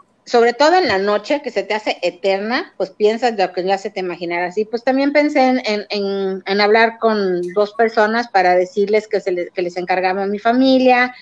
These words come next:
a mis hijos, que siempre tuvieran un buen consejo para ellos, etcétera, ¿no? Y ya, y pues, bueno, las pláticas con Dios,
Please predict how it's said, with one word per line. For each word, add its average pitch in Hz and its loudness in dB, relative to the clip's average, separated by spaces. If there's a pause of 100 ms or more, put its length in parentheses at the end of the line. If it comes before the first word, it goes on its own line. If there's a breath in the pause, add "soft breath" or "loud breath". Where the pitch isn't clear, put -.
(260 loud breath)
a 190 -2
mis 208 -2
hijos, 240 2
que 208 -4
siempre 220 -2
tuvieran 214 4
un 208 0
buen 208 -2
consejo 208 -2
para 185 2
ellos, 220 4
etcétera, 175 -4
¿no? 233 -6 (640 loud breath)
Y 240 -2
ya, 320 4
y 311 0
pues, 220 0
bueno, 247 4
las 214 0
pláticas 247 0
con 202 -2
Dios, 233 2